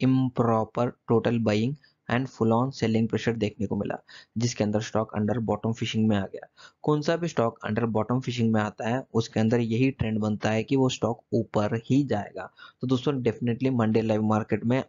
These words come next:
आपको बंधन बैंक अपर ट्रेंड रैली में दिखेगा, because बैंक निफ्टी आज सेकंड हाफ में जो सेलिंग प्रेशर लिया है, उसका फर्स्ट हाफ का जो मंडे लाइव मार्केट है, वो बाइंग ही देने वाला है।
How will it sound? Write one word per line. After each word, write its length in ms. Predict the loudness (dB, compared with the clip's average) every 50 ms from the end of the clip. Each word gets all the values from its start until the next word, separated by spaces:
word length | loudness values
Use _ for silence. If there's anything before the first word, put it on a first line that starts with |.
| -2
आपको 400 | -4 -4 -4 -4 _ _ -2 -2 0
बंधन 380 | 2 0 0 0 0 0 0
बैंक 240 | 0 -2 -2 -4 -6 -12 _ -6
अपर 280 | -6 -4 -2 -2 -2 0
ट्रेंड 240 | 0 0 2 2 0
रैली 160 | 0 2 2
में 120 | 0 0 -2
दिखेगा, 520 | -2 -6 -6 _ -4 -2 0 -2 -2 -2
because 340 | -4 -4 -2 0 0 0 0
बैंक 300 | 0 0 0 2 2 2
निफ्टी 360 | 0 0 -2 _ 0 0 0 0 -4 -12 -14 -14 -10 -4 -2
आज 180 | -2 -2 -2
सेकंड 340 | -2 -4 -4 -2 -2 0 0
हाफ 160 | -2 -2 0
में 80 | 0 2
जो 100 | 2 2
सेलिंग 380 | 2 2 0 0 2 0 0 2
प्रेशर 260 | 0 0 0 0 0
लिया 220 | 2 2 2 2 0
है, 80 | -2
उसका 380 | -4 -4 -6 -6 -4 -2 -2 -2 -2 -2 -2
फर्स्ट 320 | -2 -2 -2 -2 -2 -2 -2 -2 -4 -14 -20 _ _ _ -4
हाफ 300 | -2 0 0 0 -2 _ _
का 80 | -4 -2
जो 140 | 0 0 0
मंडे 300 | 2 0 2 2 2 2
लाइव 180 | 2 2 2
मार्केट 320 | 2 0 -2 -2 -4 -6 -2
है, 60 | 0
वो 100 | 0 0
बाइंग 400 | 0 -2 -2 -2 -6 -10 -14 -4
ही 120 | -2 -2 0
देने 220 | 2 0 0 0
वाला 260 | -2 -2 -2 -4 -4
है। 80 | -6